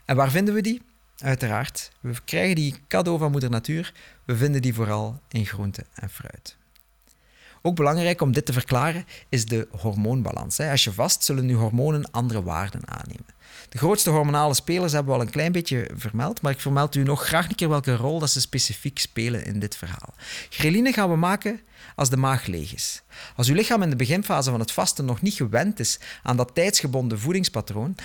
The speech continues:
dan kan deze ghreline hoog oplopen, waardoor dat je een heel sterke honger of een heel sterke trek ervaart.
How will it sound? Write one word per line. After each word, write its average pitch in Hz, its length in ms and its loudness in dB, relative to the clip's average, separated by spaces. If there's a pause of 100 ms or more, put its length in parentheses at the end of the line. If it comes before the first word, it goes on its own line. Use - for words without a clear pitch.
(100)
dan 127 160 0
kan 220 220 4
deze 208 260 4
ghreline 143 640 0 (180)
hoog 196 320 2
oplopen, 180 560 -2
waardoor 147 280 0
dat 127 100 2
je 123 60 2
een 117 80 2
heel 160 240 4
sterke - 720 0
honger 151 440 -2 (220)
of 120 100 0
een 120 60 4
heel 160 140 2
sterke 131 400 -2
trek 117 300 -4
ervaart. - 680 -10